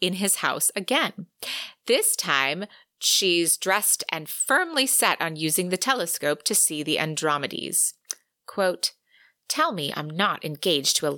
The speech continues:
lunatic," he gritted out, unable to tear away his death grip on the door latch.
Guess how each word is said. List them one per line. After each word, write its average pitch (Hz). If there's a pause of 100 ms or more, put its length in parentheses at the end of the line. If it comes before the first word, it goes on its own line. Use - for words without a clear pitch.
lunatic," 190
he -
gritted 143
out, 135
unable 156
to 156
tear 147
away 143
his 147
death 139
grip 151
on 147
the 151
door 139
latch. 78